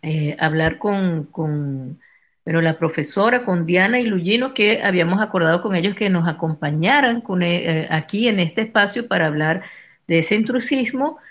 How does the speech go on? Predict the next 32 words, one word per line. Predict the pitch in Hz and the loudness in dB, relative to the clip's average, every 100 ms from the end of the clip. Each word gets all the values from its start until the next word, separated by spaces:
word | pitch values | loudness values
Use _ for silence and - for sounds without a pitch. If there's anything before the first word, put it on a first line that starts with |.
| _ _ | _ _
y | 214 240 | 2 4
aunque | 226 226 | 4 4
yo | 185 185 | 4 6
di | 208 | 6
una | 226 233 233 226 202 | 4 4 6 6 4
breve | 190 196 202 226 233 | 4 4 6 6 6
allí, | 202 175 190 196 214 214 | 4 2 0 0 2 2
mm, | 202 185 170 151 143 - _ _ _ _ _ _ _ _ _ | 0 0 -2 -4 -8 -12 _ _ _ _ _ _ _ _ _
exposición | - - 185 175 165 - 202 196 226 226 | -14 -6 -6 -4 -6 -2 2 2 0 -2
de, | 180 165 208 214 170 160 | 0 0 0 -2 -4 -2
eh, | |
lo | 160 156 | -2 -2
que | 156 | -4
fue | 151 170 | -4 -2
el | 175 | 0
caso | 208 208 240 | 0 0 -2
particularmente | 202 170 175 156 156 185 202 220 247 247 - _ _ _ | -4 -4 -4 -2 0 2 2 2 0 -2 -6 _ _ _
del | 180 175 | 2 4
ejercicio | 170 165 - 185 220 226 | 2 2 0 0 2 2
de | 202 190 202 - | 4 4 4 2
la | 190 170 | 0 0
profesión | 165 165 165 - 165 | -2 -8 -8 -4 -2
de | 185 | 0
periodista, | 196 226 233 233 269 | 2 4 4 2 0
muy | 220 202 202 214 | 0 0 0 0
buena | 202 190 196 | 0 2 0
esa | 190 | -2
exposición | 208 202 190 170 175 185 | -6 -6 -6 -6 -4 -4
que | 220 190 | 0 0
dio | 170 | 2
la | 165 | 0
profesora | - 180 170 - 160 160 185 180 156 143 | -2 -4 -4 -2 0 2 2 2 2 -2